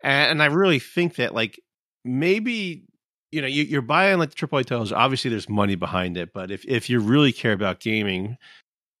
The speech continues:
some of these smaller companies are willing to take the chance and create something completely unique and something completely different.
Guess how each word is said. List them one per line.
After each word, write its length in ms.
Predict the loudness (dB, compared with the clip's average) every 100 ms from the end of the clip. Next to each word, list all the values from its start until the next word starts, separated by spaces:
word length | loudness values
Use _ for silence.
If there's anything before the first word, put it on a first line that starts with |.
| _
some 120 | -4 0
of 80 |
these 120 | 0 0
smaller 320 | 0 2 2
companies 460 | -2 -2 -2 -2
are 80 | 0
willing 320 | 0 2 2
to 100 | 0
take 220 | -4 -6 -4
the 100 | -6
chance 380 | -2 0 0
and 100 | -4
create 300 | -6 0 0
something 460 | 2 -2 -2 -4 -4
completely 760 | -4 -6 -8 -2 2 2 2
unique 640 | 2 2 0 -2 -6 -10 -8
and 280 | -4 -4 -4
something 420 | -4 -2 -4 -6
completely 600 | -6 -8 0 0 2 -2
different. 480 | -2 -4 -4 -6 -8